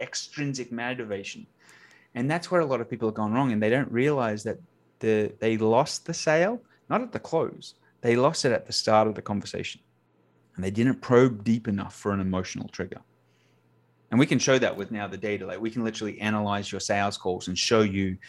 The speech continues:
where you lost influence, where you lost authority,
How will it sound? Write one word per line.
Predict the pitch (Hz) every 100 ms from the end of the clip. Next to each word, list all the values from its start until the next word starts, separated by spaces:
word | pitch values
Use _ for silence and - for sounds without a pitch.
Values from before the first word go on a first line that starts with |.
| - - _
where | 101 104
you | 101
lost | 101 98 -
influence, | 101 92 98 95 -
where | 98 104
you | 107 104
lost | 101 98 -
authority, | 98 98 95 95 95